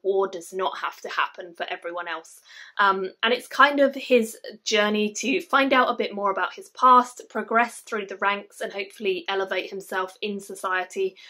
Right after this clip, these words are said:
but also just to really understand why he is fighting and why he is doing everything he has done to get to be the best person, the best griever, the best fighter, and just defend those people so they don't have to.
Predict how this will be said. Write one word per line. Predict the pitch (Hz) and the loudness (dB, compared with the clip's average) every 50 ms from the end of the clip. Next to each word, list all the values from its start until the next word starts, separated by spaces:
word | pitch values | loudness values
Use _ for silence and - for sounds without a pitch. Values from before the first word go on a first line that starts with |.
| - - _ _ | -20 -20 _ _
but | 254 | 0
also | 269 339 339 320 - 320 262 226 | 0 0 0 -2 -4 -4 -4 -4
just | 226 247 220 - - | -4 -6 -8 -8 -10
to | 247 214 | -10 -6
really | 214 233 247 247 240 233 226 220 - - - _ _ - | 0 2 2 2 2 0 -2 -4 -6 -12 -20 _ _ 0
understand | 240 247 254 254 220 226 - - 214 208 202 196 185 180 - | 2 2 2 2 0 -2 -2 -4 -2 -2 -2 -2 -4 -8 -6
why | - 214 220 233 233 | 0 2 2 2 2
he | 220 220 202 196 | 2 0 -2 -4
is | 190 - | -4 -4
fighting | - - 202 196 190 - - 185 170 165 | -6 -6 -6 -6 -6 -8 -12 -14 -14 -14
and | 170 170 | -14 -12
why | 170 208 214 226 226 | -4 0 2 2 2
he | 226 - 214 | 2 0 -2
is | 196 190 196 | -2 -2 -4
doing | - - 202 190 180 180 - | -4 -4 -4 -4 -4 -4 -6
everything | 208 196 - 196 190 - 185 180 170 | -8 -6 -6 -8 -8 -8 -12 -12 -10
he | 180 180 | -8 -8
has | - - 208 190 - | -6 -6 -6 -8 -8
done | - _ 214 190 185 175 180 - _ _ _ _ _ _ _ _ | -10 _ -6 -6 -6 -8 -10 -16 _ _ _ _ _ _ _ _
to | - 214 | -20 -20
get | - - 220 220 220 - - _ | -6 -2 -2 0 0 -2 -8 _
to | - - | -16 -16
be | - - 202 190 190 190 | -14 -12 -8 -8 -8 -8
the | 202 196 - - | -8 -12 -8 -8
best | 196 185 - - - - - _ | -8 -8 -8 -10 -16 -20 -20 _
person, | - - 185 180 180 - - 190 180 175 175 170 - _ _ _ _ | -6 -4 -4 -4 -4 -6 -8 -8 -8 -8 -10 -14 -18 _ _ _ _
the | - - _ | -20 -8 _
best | - 214 208 - - - - - | -4 -4 -4 -6 -12 -18 -12 -8
griever, | 208 190 185 185 180 175 170 | -4 -2 -2 -2 -4 -6 -8
the | 180 170 - | -10 -10 -10
best | - 202 - - - - | -10 -12 -12 -14 -18 -8
fighter, | - - 190 185 185 185 - 180 165 156 - - - - _ _ _ - | -2 0 0 0 0 -2 -4 -6 -6 -6 -6 -10 -16 -20 _ _ _ 0
and | 196 185 180 180 175 170 - _ _ _ _ _ | 0 0 0 -2 -6 -12 -16 _ _ _ _ _
just | - - 180 - - | -14 -12 -12 -12 -12
defend | 208 - - 202 196 190 180 170 185 - | -12 -6 -2 -2 -2 -2 -4 -6 -8 -6
those | 190 175 170 175 | -6 -6 -6 -6
people | - 190 185 185 - 180 | -6 -8 -8 -6 -8 -10
so | - - 196 | -10 -10 -8
they | 185 190 185 | -6 -4 -6
don't | 180 - 185 175 165 - | -4 -4 -4 -6 -4 -4
have | 220 220 - - - | -4 -4 -4 -8 -14
to. | - | -16